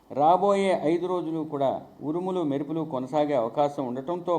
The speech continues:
పాటుగా, బలమైన, సుస్థిరమైన రుతుపవన గాలులు నలభై నుంచి యాభై కిలోమీటర్ల వేగంతో వీచే అవకాశం ఉంది. అతి ముఖ్యంగా, నిర్దిష్టంగా చెప్పాలి అంటే, ఈ రాబోయే ఇరవై నాలుగు గంటల్లో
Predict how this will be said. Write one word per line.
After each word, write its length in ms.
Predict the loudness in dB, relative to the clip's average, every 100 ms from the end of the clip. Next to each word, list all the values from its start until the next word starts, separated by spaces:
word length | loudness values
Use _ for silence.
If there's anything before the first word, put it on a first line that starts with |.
| 2
పాటుగా, 400 | 0 0 -2 -2 -4 -12 -20 _ _ -20 _ _ _ _ _ _ _ _ -8
బలమైన, 580 | 0 2 2 2 0 2 2 0 -2
సుస్థిరమైన 680 | -10 -4 -4 -2 0 0 0 0 0
రుతుపవన 480 | -4 -6 -2 0 0
గాలులు 340 | 0 0 -2 -4
నలభై 340 | -2 -2 0 -2
నుంచి 260 | -4 -6 -2
యాభై 280 | 0 0 -4
కిలోమీటర్ల 520 | -6 -8 -8 -10 -8
వేగంతో 420 | -6 -6 -8 -8 -8
వీచే 200 | -10 -8
అవకాశం 420 | -8 -6 -8 -10 -12
ఉంది. 220 | -14 -14 -20 -20 _ _ _ _ _ _ _ _ -2
అతి 240 | -2 -2
ముఖ్యంగా, 560 | -4 -4 -4 2 6 6 6 2 -6 -6
నిర్దిష్టంగా 600 | -2 -2 -2 -4 2 2 2
చెప్పాలి 380 | 0 2 4 2
అంటే, 240 | -4 -4 -4 -6 -14 -20 _ _ _ _ _ _ _ _ _ _ -6
ఈ 120 | 0
రాబోయే 540 | 2 4 4 6 6 4 4
ఇరవై 220 | 2 2 2
నాలుగు 320 | 2 0 -2
గంటల్లో 400 | -4 -2 2 4